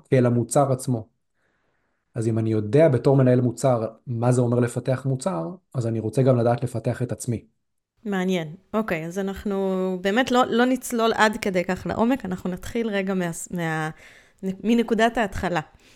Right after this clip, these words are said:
Speaker 2: אה, אנחנו רצינו לדבר היום בעצם על, אה, ג'וב קרפטינג. אוקיי? על התאמה של, אה, של תפקיד, אה, לעובד או לעובדת. אז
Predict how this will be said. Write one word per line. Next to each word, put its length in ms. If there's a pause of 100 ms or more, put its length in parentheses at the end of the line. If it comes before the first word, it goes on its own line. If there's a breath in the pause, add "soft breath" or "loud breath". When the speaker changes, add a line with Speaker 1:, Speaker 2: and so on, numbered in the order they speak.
(600 loud breath)
Speaker 2:
אה, 60 (520)
אנחנו 520
רצינו 400
לדבר 420
היום 300
בעצם 400
על, 180
אה, 240
ג'וב 220
קרפטינג. 640 (840)
אוקיי? 300
על 200
התאמה 500
של, 340
אה, 420
של 200
תפקיד, 680 (260)
אה, 60 (560)
לעובד 500
או 60
לעובדת. 540
אז 180